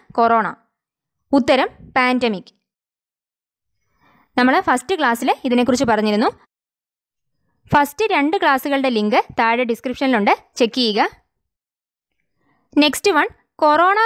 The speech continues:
വൈറസ് വ്യാപനം തടയാൻ കേരള ആരോഗ്യ വകുപ്പിൻ്റെ പുതിയ ക്യാമ്പയിൻ എന്താണ്? ഉത്തരം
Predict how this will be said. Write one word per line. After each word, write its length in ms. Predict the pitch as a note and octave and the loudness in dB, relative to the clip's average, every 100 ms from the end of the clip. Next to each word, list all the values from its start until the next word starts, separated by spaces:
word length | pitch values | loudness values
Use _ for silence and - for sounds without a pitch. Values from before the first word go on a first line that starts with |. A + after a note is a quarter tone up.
| G#4+ | 2
വൈറസ് 380 | C#4 C4+ D#4+ D4 | 0 0 -2 -2
വ്യാപനം 420 | B3 A3 A3 B3 B3 | -2 0 0 -2 -2
തടയാൻ 340 | G#3 G3 G3+ F4+ _ _ D4 | -2 -2 -4 -6 _ _ -2
കേരള 360 | C#4 D4+ F4+ F#4+ D4+ A#3 | 2 2 2 2 2 2
ആരോഗ്യ 380 | C4 D#4 D#4 D#4 | 0 -2 0 -2
വകുപ്പിൻ്റെ 400 | D4 C4 C#4+ F4 - _ C#4 | -2 -4 -2 -2 -6 _ 0
പുതിയ 240 | C#4 F4+ G4+ | 2 2 2
ക്യാമ്പയിൻ 420 | B3+ A3+ A#3+ B3+ G#3 | 0 0 0 -2 -2
എന്താണ്? 300 | F#3 E3 - _ _ _ _ _ _ C#4 | -6 -8 -10 _ _ _ _ _ _ -2
ഉത്തരം 300 | A#3+ C4 G4+ | 0 0 0